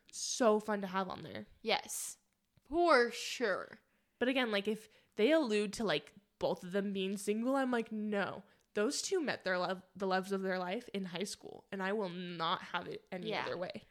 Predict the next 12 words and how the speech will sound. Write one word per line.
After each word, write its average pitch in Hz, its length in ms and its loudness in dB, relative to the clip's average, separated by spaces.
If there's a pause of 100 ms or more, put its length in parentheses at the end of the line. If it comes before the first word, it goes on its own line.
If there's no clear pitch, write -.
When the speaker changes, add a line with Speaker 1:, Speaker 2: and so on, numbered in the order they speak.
(460)
Speaker 2:
Has 320 200 6
it 370 200 2
been, 392 240 2
like, 311 440 0 (400)
has 247 220 -2
it 262 120 -2
been 320 160 -4
said 320 200 0
when 269 160 -2
it's 220 220 -4
gonna 208 240 -4
be 196 480 -2